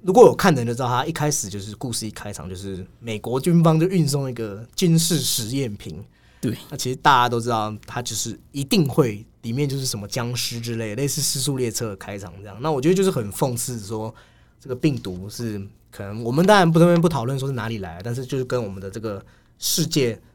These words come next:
Speaker 1: 的这个疫情是有连结。那再来一点就是说，跟现实是很相关一点，我觉得就是隔离这点。因为其实里面他在拉斯维加斯出事之后，那其实他就是有做出一个集中营在那边做管-，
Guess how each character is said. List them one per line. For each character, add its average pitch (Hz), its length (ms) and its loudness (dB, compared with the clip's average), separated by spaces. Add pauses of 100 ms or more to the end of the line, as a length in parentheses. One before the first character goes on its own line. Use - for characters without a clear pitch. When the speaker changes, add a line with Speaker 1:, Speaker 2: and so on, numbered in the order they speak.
(160)
Speaker 1:
的 120 40 -20
这 120 120 -14
个 127 60 -2
疫 170 140 -2
情 107 220 -6
是 113 120 -6
有 107 100 -4
连 92 240 -10
结。 - 280 -12
那 170 120 4
再 262 100 8
来 190 140 10
一 208 40 8
点 151 120 8
就 156 80 4
是 170 100 6
说， 165 400 10
跟 185 140 6
现 175 180 6
实 131 100 0
是 147 220 0
很 110 140 -2
相 123 180 -4
关 123 140 -4
一 - 0 -
点， 101 100 -6
我 95 60 -8
觉 98 40 -6
得 113 60 -4
就 147 80 0
是 151 140 -2
隔 117 180 -4
离 107 240 -6
这 98 160 -16
点。 - 140 -18 (560)
因 214 60 4
为 220 40 8
其 - 120 0
实 196 80 6
里 120 180 2
面 175 240 6
他 165 140 6
在 170 100 8
拉 160 140 10
斯 165 160 2
维 131 100 4
加 123 100 -2
斯 120 160 -4
出 120 200 -8
事 117 200 -4
之 104 160 -8
后， 95 180 -10 (380)
那 131 180 -4 (140)
其 123 140 -6
实 120 140 -6
他 131 180 0
就 131 140 -2
是 123 260 -4
有 110 160 -6
做 131 220 -4
出 143 120 -4
一 131 40 -4
个 113 140 -2 (200)
集 127 160 -8
中 151 260 2
营 113 220 -6
在 135 140 -6
那 127 100 -4
边 127 160 -4
做 131 140 -2
管-， 98 260 -10